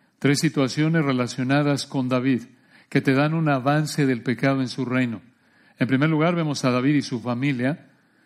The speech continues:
En segundo lugar, David y Abner. Y en tercer lugar, David e Isboset. David y su familia, uno. David y Abner, dos. Y David e Isboset, tres. Veamos la primera,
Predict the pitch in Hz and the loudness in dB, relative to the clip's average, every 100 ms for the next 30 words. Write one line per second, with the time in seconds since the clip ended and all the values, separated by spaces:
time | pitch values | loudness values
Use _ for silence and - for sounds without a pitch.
0 | _ 127 143 143 160 147 151 156 147 - | _ -4 0 0 2 2 2 0 -2 -8
1 | - _ _ 117 123 127 139 147 131 127 | -20 _ _ -2 0 2 2 2 0 0
2 | 117 127 135 117 - _ _ - 120 131 | -2 -2 0 -2 -8 _ _ -6 -2 -2
3 | 113 151 143 139 143 131 - _ _ - | 0 0 0 0 0 -2 -10 _ _ -2
4 | 123 117 139 135 127 113 101 120 - 127 | 0 2 2 2 0 -2 -6 -8 -4 -4
5 | 113 - - _ _ _ _ _ _ _ | -4 -10 -20 _ _ _ _ _ _ _
6 | - 123 151 165 147 147 113 139 143 180 | -2 0 2 2 0 -2 -2 -2 0 0
7 | 170 151 170 190 202 196 - - _ _ | 0 0 2 2 2 0 -4 -20 _ _
8 | - 123 131 151 160 151 139 135 151 143 | -4 0 2 2 2 2 0 0 -2 0
9 | 160 175 165 - _ _ _ _ 131 127 | 0 0 -2 -10 _ _ _ _ 0 2
10 | 127 123 147 147 - 135 120 127 107 139 | 2 2 2 2 0 -2 0 -2 0 0
11 | - 139 123 98 139 143 143 127 135 135 | 2 2 0 -2 -2 0 0 -2 -2 0
12 | 151 131 143 - _ | 0 0 -2 -8 _